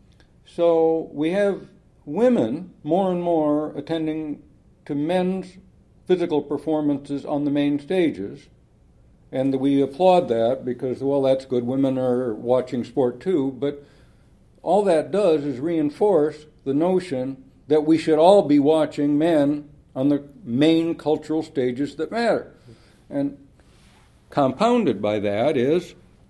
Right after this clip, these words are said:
really difficult to get men to be fans and supporters of women's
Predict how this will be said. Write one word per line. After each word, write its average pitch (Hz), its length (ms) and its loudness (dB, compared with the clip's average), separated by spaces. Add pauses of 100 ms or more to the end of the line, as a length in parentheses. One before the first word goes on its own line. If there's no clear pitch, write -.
(280)
really 190 460 4
difficult 120 1080 2
to 139 80 -4
get 131 420 -4
men 143 680 0 (420)
to 131 80 -8
be 127 460 -6 (160)
fans 131 720 -2
and 117 220 -6
supporters 131 760 -4 (720)
of 120 220 -8 (480)
women's 135 460 -4